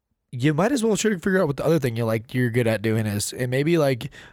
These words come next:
figure that, 'cause you have to work your ass off if you wanna be successful in parkour.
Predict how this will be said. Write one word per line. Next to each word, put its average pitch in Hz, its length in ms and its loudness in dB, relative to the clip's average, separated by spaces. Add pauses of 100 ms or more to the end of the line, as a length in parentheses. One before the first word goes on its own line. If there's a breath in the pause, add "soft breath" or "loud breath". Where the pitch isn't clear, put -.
figure 151 180 0
that, 127 160 2
'cause 120 200 -6
you 147 140 2
have 208 80 0
to 151 120 0
work 131 300 0
your 131 120 -6 (200)
ass 135 340 2
off 101 240 -4
if 117 140 -10
you 120 140 2
wanna 139 180 0
be 131 80 2
successful - 460 -2
in 120 40 -4
parkour. 123 420 0